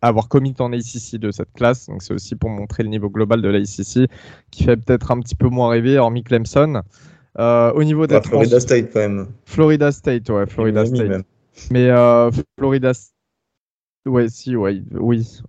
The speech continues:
Speaker 1: Ouais, je sais plus comment il s'appelle leur quarterback, là, leur commit. Mais, euh, ouais. Euh, au niveau des transferts, c'est la vingt-neuvième meilleure classe, donc ça, c'est pas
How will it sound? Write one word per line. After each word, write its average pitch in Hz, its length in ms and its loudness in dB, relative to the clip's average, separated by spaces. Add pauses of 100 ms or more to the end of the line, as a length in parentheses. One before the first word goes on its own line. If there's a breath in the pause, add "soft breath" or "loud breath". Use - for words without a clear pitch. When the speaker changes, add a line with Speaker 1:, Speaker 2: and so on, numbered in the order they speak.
Speaker 1:
Ouais, 117 100 0
je 107 80 -4
sais 127 60 -6
plus - 100 -2
comment 113 160 -6
il - 20 -4
s'appelle 101 240 -8
leur 87 140 -4
quarterback, 95 460 -6
là, - 120 -8
leur - 120 -12
commit. 95 280 -6 (220)
Mais, 123 200 2
euh, 107 120 2 (180)
ouais. 110 220 2 (680 soft breath)
Euh, 131 600 6
au 160 80 4
niveau 180 200 4
des 185 120 4
transferts, 165 500 -2
c'est 147 100 -4
la 113 60 -2
vingt-neuvième 151 680 -2
meilleure 139 280 -2
classe, 143 220 -4
donc 117 140 -10
ça, 131 140 -2
c'est 107 140 -6
pas 101 220 -8